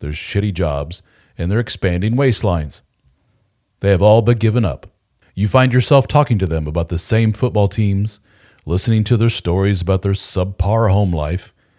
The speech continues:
and you're getting to the point where you dread hanging around them.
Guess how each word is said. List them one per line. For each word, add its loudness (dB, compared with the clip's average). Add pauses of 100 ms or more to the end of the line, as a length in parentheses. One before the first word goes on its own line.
(340)
and -2
you're 0
getting 2
to 2
the 2
point -2
where -6
you -4
dread 0
hanging -2
around 0
them. -16